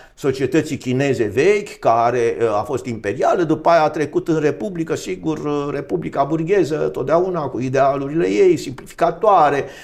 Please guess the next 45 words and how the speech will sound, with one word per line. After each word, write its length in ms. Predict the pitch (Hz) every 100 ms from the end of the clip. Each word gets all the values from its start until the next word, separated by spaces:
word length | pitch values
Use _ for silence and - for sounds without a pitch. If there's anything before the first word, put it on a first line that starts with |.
| -
cu 140 | - 156 160 156 156 151 147 143 143
romantismul 960 | 170 160 160 165 226 208 160 180 160
ei, 640 | 147 147 156 143 139 135 123
care 240 | 127 131 131
ne 140 | 131
duce 460 | 123 143 135 131 131 - -
departe 600 | - 131 135 147 147 -
de 220 | 127 135 -
realitate, 560 | 127 117 120 208 208
dar 220 | 156 - -
până 180 | 180 170
la 80 |
urmă 220 | 165 196 185
și 340 | - - 165
acea 640 | 156 139 131 - - 101 95
revoluție, 600 | 127 127 131 123 120 -
ca 120 | 160
și 120 | -
Revoluția 300 | 98 92 -
franceză, 520 | - - - - 107 87
de 120 | 87
altminteri, 500 | 80 - 95 - -
cu 80 | 78
excesele 500 | 76 104 104 92 95
ei, 80 |
cu 380 | 95 101 87 90
teroarea 640 | 92 101 98 98 98 101 101
neagră, 360 | 90 104 101 90
albă, 280 | 101 101 90
et 80 |
cetera, 300 | - - - - - -
toate 200 | 302 -
s-au 220 | - 175
calmat, 460 | - 123 113 113 123
că 100 | 135
toate 260 | 165 156
revoluțiile 460 | 123 107 107 101 92
se 160 | 90 127
calmează 480 | 107 254 285 165
până 260 | 156 135 143
la 120 | 139
urmă 260 | 165 190 147
de 120 | 123
la 120 | 110
sine 300 | 117 320 349